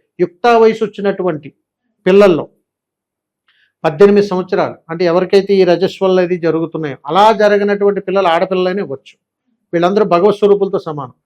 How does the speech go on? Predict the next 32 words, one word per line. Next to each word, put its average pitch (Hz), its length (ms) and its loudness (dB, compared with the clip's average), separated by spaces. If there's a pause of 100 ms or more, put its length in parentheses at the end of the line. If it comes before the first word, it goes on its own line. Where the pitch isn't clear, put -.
(280)
ఒక 185 120 -2
స్థితికి 208 360 -2
వచ్చిన 214 260 -2
తర్వాత 202 280 0
యథాశక్తి 196 560 -2
వస్తుంది. 139 340 -12 (360)
ఆ 175 100 2
శక్తిని 196 360 -4
శక్తియుక్తంగా 208 600 -4
ఉండడం 190 360 -2
కోసం 175 380 -6 (240)
సర్వమంగళం 208 720 0
ఉండాలని 185 460 -4
చెప్పి 175 180 -6
అద్భుతమైనటువంటి 185 960 0
అనుగ్రహం 180 440 -6
ప్రతి 190 280 -6
శ్రీమూర్తికి 196 480 -4
ఉంటుంది. 135 280 -14 (480)
అందుకని 180 580 -6 (200)
సౌభాగ్యమైనటువంటి 208 1160 2
యోగాన్ని 190 520 0
ఆ 180 200 0
కుటుంబం 202 420 -4
మీద 196 180 -4
ఎప్పుడూ 165 360 -2
ఉండాలి 175 300 -2
కాబట్టి 156 320 -4
స్త్రీ 175 200 -10
ఎప్పుడు 202 340 0
కూడా 202 160 0
జడకురులతోటి 180 1040 -6